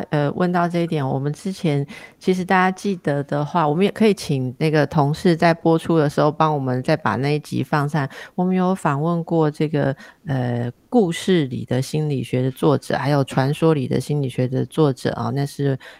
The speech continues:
呃，也是一位老师，是钟颖老师。我记得那时候他也跟我们讲了几则台湾的这个传说的故事，包括我记得有那个林投姐啊、陈守娘，好，这两个故事。如果大家有兴趣的话，也可以回去听那个细节。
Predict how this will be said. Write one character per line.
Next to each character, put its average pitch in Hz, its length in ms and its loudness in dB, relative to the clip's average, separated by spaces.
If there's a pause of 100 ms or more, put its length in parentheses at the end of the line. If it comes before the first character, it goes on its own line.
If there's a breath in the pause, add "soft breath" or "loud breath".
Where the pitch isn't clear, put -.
呃， 127 220 -6
也 123 120 0
是 156 100 0
一 180 40 2
位 160 120 4
老 127 140 0
师， 143 200 -6
是 151 120 0
钟 151 260 0
颖 127 140 -2
老 127 200 -2
师。 135 260 0 (260 loud breath)
我 156 80 2
记 220 140 4
得 214 80 6
那 202 60 4
时 185 100 0
候 160 60 2
他 160 180 0
也 123 80 0
跟 147 120 -2
我 139 60 0
们 123 240 -2
讲 127 220 -2
了 127 100 0
几 123 220 -4
则 127 260 0
台 131 300 -2
湾 147 320 0
的 127 260 2 (360 soft breath)
这 - 100 -2
个 139 100 2
传 127 300 -6
说 147 220 2
的 135 120 0
故 135 260 -4
事， 131 380 -2
包 143 220 4
括 139 420 2
我 120 100 0
记 190 180 0
得 151 120 2
有 127 220 0
那 143 140 -4
个 131 240 0
林 139 240 0
投 131 340 0
姐 - 280 -6 (120)
啊、 120 260 -4
陈 143 300 -2
守 - 340 0
娘， - 300 -10
好， - 160 -6
这 151 140 -4
两 143 120 -2
个 123 80 -4
故 143 200 0
事。 - 200 -2 (280 loud breath)
如 190 80 6
果 180 60 8
大 190 120 4
家 185 80 4
有 139 160 4
兴 160 180 -2
趣 156 220 0
的 143 60 2
话， 147 100 0
也 131 80 2
可 - 80 -4
以 143 60 4
回 135 100 4
去 165 140 0
听 147 280 -2
那 147 120 -2
个 127 120 2
细 135 300 -4
节。 - 320 -6